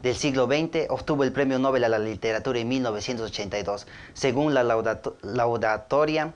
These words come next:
de la Academia Sueca. Su novela más reconocida internacionalmente es Cien años de soledad. Fue el primer colombiano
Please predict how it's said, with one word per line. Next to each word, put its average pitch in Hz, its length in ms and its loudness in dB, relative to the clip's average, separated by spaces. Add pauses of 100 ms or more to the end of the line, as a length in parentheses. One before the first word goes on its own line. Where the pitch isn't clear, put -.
(140)
de 120 120 0
la 120 100 4
Academia 123 440 0
Sueca. 101 420 -6 (640)
Su - 160 0
novela 147 340 6
más 151 220 4
reconocida 151 760 0 (540)
internacionalmente 143 1120 2
es 151 160 4
Cien 147 180 4
años 143 220 2
de 113 80 -2
soledad. 107 460 -2 (400)
Fue 165 200 4
el 151 100 4
primer 147 300 2
colombiano 147 680 2